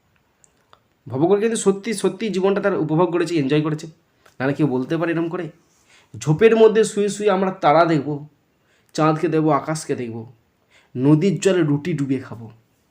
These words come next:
ভেবে তো দেখো একবারটি, কি বলেই না গেছে তিনি। সেই, সেই ভাই, সেই। বন্ধুরা,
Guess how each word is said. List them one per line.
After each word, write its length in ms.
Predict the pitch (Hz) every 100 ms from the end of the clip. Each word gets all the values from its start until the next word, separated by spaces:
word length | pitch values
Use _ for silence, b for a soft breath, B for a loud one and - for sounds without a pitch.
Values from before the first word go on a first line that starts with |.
| 110
ভেবে 320 | 101 120 139
তো 140 | 160
দেখো 220 | 147 147
একবারটি, 460 | 160 156 151 156 - b b b _
কি 200 | 165 196
বলেই 380 | 143 135 143 147
না 140 | 139
গেছে 260 | 110 104 -
তিনি। 220 | 123 80 - _ _ _ _ _ _ _ _ _ _ _ _ _ _ _ _ _ _ _
সেই, 380 | - 117 113 113
সেই 300 | - 113 117
ভাই, 200 | 101 104
সেই। 280 | - 92 92 _ _ _ _ _ _ _ _ _ _ _ _ _ _ _ _ _ _ _ _ _ _ _ 135
বন্ধুরা, 360 | 147 151 120